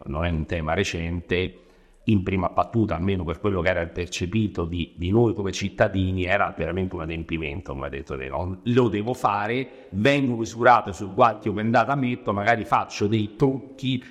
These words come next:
semplicemente per pubblicare tanti archivi, magari singolarmente irrilevanti, però ho adempiuto a quello che diceva la legge".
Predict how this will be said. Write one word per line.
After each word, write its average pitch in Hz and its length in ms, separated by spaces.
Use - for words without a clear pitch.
semplicemente 104 840
per 98 180
pubblicare 107 560
tanti 123 400
archivi, 110 540
magari 95 320
singolarmente 95 1040
irrilevanti, 113 760
però 107 420
ho 107 180
adempiuto 95 560
a 82 80
quello 80 280
che 80 80
diceva 73 320
la 73 80
legge". 67 340